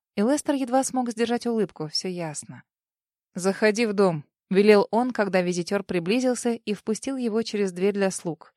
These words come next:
Сам шагнул следом и в тот же миг сдернул нелепую кепку с головы парня. По его хрупким плечам мягко рассыпались каштановые локоны, которые, видно, наспех были заколоты всего парой шпилек. "Что вы делаете?" —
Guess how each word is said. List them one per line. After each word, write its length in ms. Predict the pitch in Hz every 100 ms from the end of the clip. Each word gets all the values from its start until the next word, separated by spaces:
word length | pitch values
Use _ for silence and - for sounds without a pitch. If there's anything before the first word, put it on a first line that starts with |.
| _
Сам 240 | - 247 247
шагнул 340 | 262 233 233
следом 400 | - 196 208 247
и 120 | -
в 60 | 202
тот 160 | 285 262
же 100 | 262
миг 180 | 262
сдернул 540 | 226 196 233 254 262 247
нелепую 500 | 208 196 208 190 175
кепку 340 | - 202 -
с 60 | 175
головы 340 | 180 180 175
парня. 440 | - 247 269 269 240 - - - _
По 80 | 226
его 240 | 220 247
хрупким 440 | 285 269 277 - 240
плечам 460 | 233 233 285 262
мягко 320 | 247 240 - 226
рассыпались 600 | 214 - 240 220 220 -
каштановые 600 | 208 - 247 233 226 226
локоны, 480 | 247 226 175 165
которые, 400 | 165 165 175 175
видно, 300 | 170 208 185
наспех 480 | 170 185 208 - 180
были 200 | 175 180
заколоты 640 | 170 160 - 208 214 202 196
всего 380 | - 165 165
парой 340 | 202 165 160 165
шпилек. 600 | - - 202 170 - - _ _ _ _ -
"Что 220 | - 247
вы 100 | 285
делаете?" — 600 | 359 381 196 160 156 147